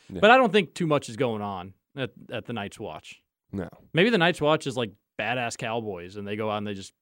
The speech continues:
Speaker 2: kill wildlings left and right.
Speaker 1: Gonna be a cowboy,
Speaker 2: Could be kinda cool.
Speaker 1: baby.
Speaker 2: So there's storylines, obviously, that we don't even know too much about.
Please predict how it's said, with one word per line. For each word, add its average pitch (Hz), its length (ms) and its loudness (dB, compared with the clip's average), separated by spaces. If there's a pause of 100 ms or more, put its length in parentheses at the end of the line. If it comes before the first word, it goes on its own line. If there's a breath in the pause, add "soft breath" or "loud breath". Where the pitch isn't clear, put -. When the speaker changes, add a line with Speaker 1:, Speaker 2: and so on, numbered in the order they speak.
(140)
Speaker 2:
kill 120 260 -2
wildlings 104 560 -4
left 101 160 -6
and 95 80 -10
right. 92 220 -12 (240)
Speaker 1:
Gonna 123 280 -6
be 127 380 -8
a - 40 -18
cowboy, 127 880 -10
Speaker 2:
Could 113 120 -8
be 117 80 -4
kinda 95 200 -6
cool. 101 200 -6
Speaker 1:
baby. 131 280 -10 (360)
Speaker 2:
So 269 140 4
there's 302 220 4
storylines, 214 460 8
obviously, 160 500 6
that 143 140 6
we 139 160 2
don't 131 160 4
even 117 180 0
know 113 160 2
too 120 160 -4
much 101 240 -2
about. 92 360 -2